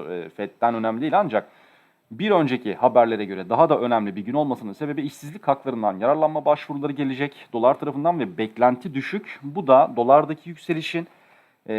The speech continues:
değerlenmenin devamı niteliğinde olabilir ve ardından fed Başkanı'nın konuşmasını takip edeceğiz ve Cuma günü istihdam değişikliğiyle Kanada doları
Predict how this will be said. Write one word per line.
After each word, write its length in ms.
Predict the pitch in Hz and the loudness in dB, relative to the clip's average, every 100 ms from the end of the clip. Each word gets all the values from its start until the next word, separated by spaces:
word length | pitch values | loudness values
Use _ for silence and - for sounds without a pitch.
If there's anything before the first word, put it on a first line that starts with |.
| 107 | -2
değerlenmenin 840 | 110 117 143 160 160 165 165 180 139 | 4 6 6 4 2 0 -2 -2 0
devamı 560 | 143 165 160 170 156 123 | 4 6 6 4 0 -2
niteliğinde 600 | 120 123 107 107 147 - | -6 -4 -4 -2 -4 -4
olabilir 680 | - 143 139 131 156 - - | -2 0 2 0 -2 -6 -6
ve 140 | 135 147 | -2 2
ardından 500 | 147 165 165 117 101 | 6 6 4 2 0
fed 280 | 117 123 - | -4 -6 -4
Başkanı'nın 400 | 147 156 151 160 | -4 -6 -8 -6
konuşmasını 540 | 151 139 139 131 113 | -6 -6 -8 -8 -6
takip 320 | - 139 143 | 2 2 2
edeceğiz 300 | 151 139 185 | -6 -6 -6
ve 100 | 127 | -6
Cuma 300 | 92 160 185 | -4 0 2
günü 160 | 131 110 | 0 -6
istihdam 480 | 131 - - 156 156 | -10 -10 -4 -2 -2
değişikliğiyle 680 | 151 151 - 139 123 98 | -4 -6 -6 -4 -2 -4
Kanada 320 | - 120 175 | -4 -4 -2
doları 340 | 165 156 165 | -2 0 0